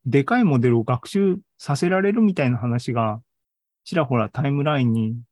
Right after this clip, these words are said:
見かけて、みんな感動してて、僕も、あ、それこそ一つの活路じゃんみたいな風な話があって、それ面白いなと思って、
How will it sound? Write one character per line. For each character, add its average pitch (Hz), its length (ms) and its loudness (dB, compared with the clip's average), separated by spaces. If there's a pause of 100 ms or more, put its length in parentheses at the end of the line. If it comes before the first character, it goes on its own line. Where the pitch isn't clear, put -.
(160)
見 131 140 2
か 131 140 -2
け 135 120 -4
て、 127 260 0
み 123 160 0
ん 139 80 0
な 135 160 0
感 135 240 -2
動 135 120 -2
し 127 100 -8
て 139 120 -4
て、 117 240 0
僕 110 320 0
も、 131 360 2 (600)
あ、 127 200 -2
そ 139 140 -2
れ 143 100 0
こ 160 100 -6
そ 113 360 0
一 - 220 -6
つ 127 100 -6
の 120 120 0
活 - 260 -4
路 123 120 0
じ 123 80 0
ゃ 131 80 4
ん 147 80 0
み 143 100 -2
た 131 160 -2
い 117 60 0
な 120 100 0
風 120 240 -2
な 127 600 0
話 139 300 -6
が 139 100 2
あ 127 40 2
っ 127 80 -4 (100)
て、 165 80 -6
そ 156 120 -2
れ 151 60 0
面 143 160 2
白 147 180 -2
い - 20 2
な 117 140 2
と 113 80 -2
思 104 120 -2
っ - 20 -12
て、 113 340 -6